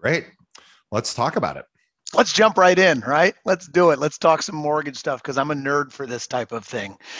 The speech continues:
Speaker 2: okay? When it comes to reading guidelines and being up to date on the most recent changes, this is where we talk about, uh, educate and elevate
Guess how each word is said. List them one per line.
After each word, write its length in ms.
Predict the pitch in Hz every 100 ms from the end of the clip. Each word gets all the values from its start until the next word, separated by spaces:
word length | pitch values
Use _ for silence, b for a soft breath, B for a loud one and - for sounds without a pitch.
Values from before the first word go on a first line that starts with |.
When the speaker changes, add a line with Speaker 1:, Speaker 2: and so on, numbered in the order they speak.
| B B -
Speaker 2:
okay? 380 | 123 139 131 127
When 160 | 131
it 100 | 135
comes 320 | - 143 139 -
to 240 | 143 135
reading 520 | 127 139 143 147 143
guidelines 1000 | 139 127 131 127 127 127 127 127 127 117
and 160 | 120 110
being 280 | 127 127 135
up 120 | - -
to 100 | 135
date 200 | 123 120
on 200 | 120 123
the 60 | 123
most 260 | 127 -
recent 340 | 139 120 131 123
changes, 640 | 135 139 135 151 151 - B B B B -
this 220 | 160 -
is 120 | 156
where 220 | 151 147
we 100 | 139
talk 320 | - 139 127
about, 560 | 139 120 120 120 - - B B B B -
uh, 520 | 120 117 117 117 110 - _ -
educate 580 | 160 156 180 160 160 - _ _ _
and 140 | 147 131
elevate 440 | 113 104 92 82